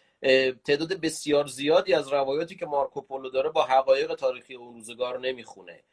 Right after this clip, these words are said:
به نظر نمیرسه، حتی بعضیا حتی تردید دارن که مارکوپولو تا دربار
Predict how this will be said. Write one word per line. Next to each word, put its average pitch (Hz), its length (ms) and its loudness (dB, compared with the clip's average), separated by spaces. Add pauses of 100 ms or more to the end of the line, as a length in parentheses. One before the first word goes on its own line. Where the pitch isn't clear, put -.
(280)
به 135 100 4
نظر 165 400 6
نمیرسه، 175 480 -4
حتی 156 220 -4
بعضیا 160 300 -2
حتی 165 200 -8
تردید 156 460 -4
دارن 135 340 -4
که 123 120 -20
مارکوپولو 127 640 -6
تا 143 140 -4
دربار 127 760 2